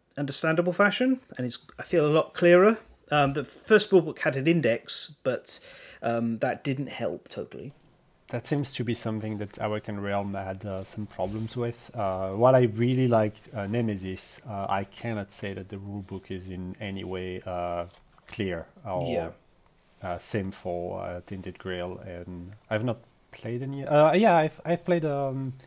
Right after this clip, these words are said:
Speaker 2: This War of Mine, and I also think that it is a bit, uh, uh, confusing, uh, per time. I think that Evil Field is, uh, made by the This War of Mine, uh,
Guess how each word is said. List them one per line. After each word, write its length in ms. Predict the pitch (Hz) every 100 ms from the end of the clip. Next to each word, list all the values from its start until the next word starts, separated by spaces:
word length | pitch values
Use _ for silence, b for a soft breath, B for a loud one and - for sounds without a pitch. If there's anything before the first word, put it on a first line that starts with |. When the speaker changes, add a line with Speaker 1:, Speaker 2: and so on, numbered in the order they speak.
| b b b
Speaker 2:
This 180 | 135 131
War 180 | 131 110
of 60 | 101
Mine, 260 | 92 90 95
and 100 | 95
I 80 | 95
also 260 | 98 -
think 240 | - - 92
that 120 | 90
it 120 | 95
is 140 | 95 95
a 60 |
bit, 340 | 95 95 - 98
uh, 240 | 92 92 101 b b b b b b _ -
uh, 80 |
confusing, 680 | 107 101 101 - 95 90 90
uh, 180 | 90 87
per 140 | - 92
time. 280 | - 92 107
I 60 |
think 220 | 110 214 233
that 180 | 247
Evil 260 | 190 151 127
Field 360 | - 143 113 95
is, 320 | 95 - -
uh, 180 | 104 92
made 240 | 95 95 -
by 140 | 95
the 360 | 92 95 95 95
This 220 | 101 -
War 160 | 95 95 98 98
of 240 | 95 90 -
Mine, 320 | 92 90 87
uh, 300 | 90 92